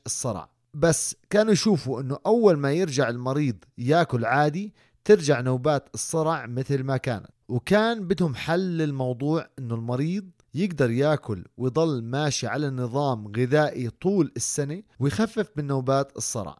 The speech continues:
فشافوا إنه لما بلشوا يوقفوا السكر أو النشويات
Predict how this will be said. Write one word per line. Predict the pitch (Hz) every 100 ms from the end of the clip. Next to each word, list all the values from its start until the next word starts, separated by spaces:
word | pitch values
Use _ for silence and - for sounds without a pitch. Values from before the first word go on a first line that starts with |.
| _
فشافوا | - 151 226 233 175 147
إنه | 151
لما | 160 170
بلشوا | 165 214 160 - 107 92 - _ _
يوقفوا | 131 135 175 147 - 98 98 _ -
السكر | 120 - 196 - - 98 - -
أو | 170 151 - _
النشويات | 151 147 139 151 147 156 165 131 101